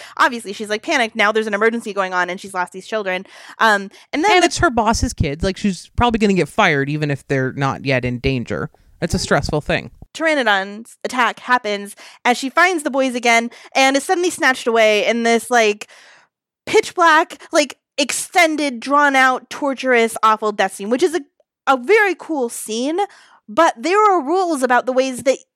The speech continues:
Speaker 1: ways that you use a death like that, right? Like, in Jurassic Park, the people who die horribly are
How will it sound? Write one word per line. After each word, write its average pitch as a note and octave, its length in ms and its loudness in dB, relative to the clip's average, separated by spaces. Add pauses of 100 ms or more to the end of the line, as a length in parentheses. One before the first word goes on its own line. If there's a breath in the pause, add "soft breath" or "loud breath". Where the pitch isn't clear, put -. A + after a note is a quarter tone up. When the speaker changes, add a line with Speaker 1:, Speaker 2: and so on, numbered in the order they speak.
Speaker 1:
ways D4 340 0
that D4+ 140 -4
you C4+ 100 -2
use B3+ 220 -2
a C4 60 -2
death F#4+ 300 0
like G#3 180 -4
that, F#3+ 180 0
right? C4+ 120 4
Like, D4+ 240 -2 (160 loud breath)
in F4+ 140 2
Jurassic F#4+ 400 2
Park, E4 380 0 (200 loud breath)
the D#4+ 60 0
people F4+ 240 4
who F4+ 100 4
die C#4 260 4
horribly A3+ 500 2
are G3+ 280 2